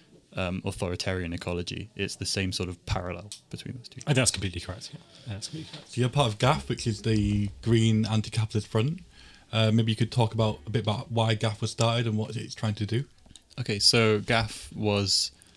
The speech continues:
Speaker 1: uh, started as an offshoot of the Ecological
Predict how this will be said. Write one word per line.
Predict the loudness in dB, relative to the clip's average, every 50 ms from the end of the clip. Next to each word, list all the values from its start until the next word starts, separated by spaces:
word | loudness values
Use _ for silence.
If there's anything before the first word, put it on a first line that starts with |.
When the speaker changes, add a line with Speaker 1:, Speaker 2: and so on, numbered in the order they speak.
| -20 _ _ _ _ -2
Speaker 1:
uh, | 0 0 0 2 2
started | 2 4 4 2 2 2 0 0
as | 0 0 0 0 -2 -2
an | -2 -2 -2 0
offshoot | -2 0 0 -2 -2 -2 -4 -6 -4 -6
of | -6 -6 -6
the | -8 -6 -4
Ecological | -4 -4 -2 0 0 -2 -2 -2 -4 -2